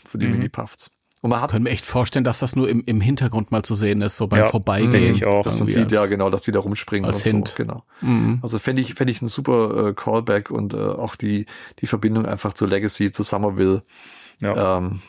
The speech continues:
Speaker 1: wie Timo sagt, einfach dann, dass die im Hintergrund rumstehen und ein bisschen rumschreien und sich gegenseitig irgendwie Dinge antun. Find ich, äh, sehr, sehr... Also b-, bin ich super begeistert. Hätte ich nicht gedacht, tatsächlich, <laughs> ähm, dass dem so ist.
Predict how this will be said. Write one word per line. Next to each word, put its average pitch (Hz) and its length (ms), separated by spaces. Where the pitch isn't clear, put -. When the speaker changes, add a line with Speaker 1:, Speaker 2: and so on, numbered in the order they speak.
Speaker 1:
wie 104 220
Timo 104 260
sagt, - 320
einfach 101 220
dann, 92 260
dass 101 160
die 104 140
im 104 140
Hintergrund 107 400
rumstehen 101 680
und - 240
ein 113 120
bisschen 110 220
rumschreien 101 520
und 87 100
sich - 140
gegenseitig 104 480
irgendwie 104 340
Dinge 101 220
antun. 101 440
Find 104 240
ich, - 240
äh, - 200
sehr, - 260
sehr... - 260
Also 113 180
b-, - 220
bin 147 120
ich 147 120
super 151 300
begeistert. 120 320
Hätte 143 60
ich 160 60
nicht 165 120
gedacht, - 420
tatsächlich, 208 440
<laughs> 160 460
ähm, 123 300
dass 123 140
dem 127 120
so 117 120
ist. - 280